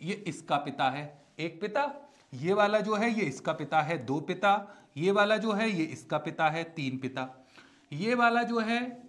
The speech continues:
ये देखो तीन पिता हो गए। अब देखो तीन पुत्र गिनो। ये वाला जो है ना, ये इस वाले का पुत्र है, एक पुत्र। ये वाला जो है, ये इस वाले का पुत्र है, कितने पुत्र?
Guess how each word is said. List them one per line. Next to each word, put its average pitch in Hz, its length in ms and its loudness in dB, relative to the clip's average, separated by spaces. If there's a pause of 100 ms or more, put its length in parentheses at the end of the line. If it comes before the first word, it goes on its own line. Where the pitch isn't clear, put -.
(120)
ये 220 380 -6
देखो 190 160 -2
तीन 220 260 -2
पिता 226 180 4
हो 220 160 4
गए। 262 220 2 (240)
अब 190 120 2
देखो 233 200 2
तीन 226 280 -4
पुत्र 190 260 -4
गिनो। 160 280 -4 (360)
ये 202 180 4
वाला 226 280 6
जो 220 140 2
है 208 140 4
ना, 269 400 0 (180)
ये 220 100 0
इस 214 220 -6
वाले 208 240 4
का 214 100 2
पुत्र 170 300 -4
है, 135 240 -2
एक 196 260 0
पुत्र। 240 380 -2 (200)
ये 151 220 -2
वाला 185 260 4
जो 202 140 -2
है, 226 380 0 (200)
ये 185 120 -2
इस - 240 -10
वाले 156 220 0
का 170 100 0
पुत्र 160 280 -8
है, 165 120 -2
कितने 175 260 -6
पुत्र? 240 340 -4